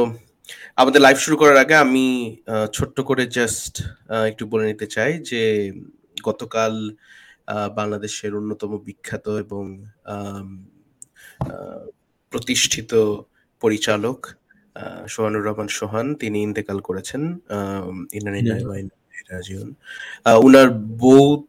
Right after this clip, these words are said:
Speaker 1: আ, স্ত্রী তার আগের দিন ইন্তেকাল করেছিলেন এবং, আ, উনি তার পরের দিন আসলে ইন্তেকাল করেছেন। এবং, আম, মানে তাকে, আ, আমার চেনা পরিচিতি সালমান শাহর ফ্যান হিসেবে আসলে, আ,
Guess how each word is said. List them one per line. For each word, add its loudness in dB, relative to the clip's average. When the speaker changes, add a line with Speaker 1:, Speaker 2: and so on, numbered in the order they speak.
Speaker 1:
আ, 2
স্ত্রী 0
তার 6
আগের -2
দিন -4
ইন্তেকাল -4
করেছিলেন -8
এবং, -8
আ, -20
উনি -16
তার -14
পরের -6
দিন -16
আসলে -16
ইন্তেকাল -20
করেছেন। -18
এবং, -2
আম, 0
মানে 6
তাকে, 6
আ, 8
আমার 6
চেনা 2
পরিচিতি -4
সালমান 0
শাহর -4
ফ্যান -6
হিসেবে -8
আসলে, -12
আ, -20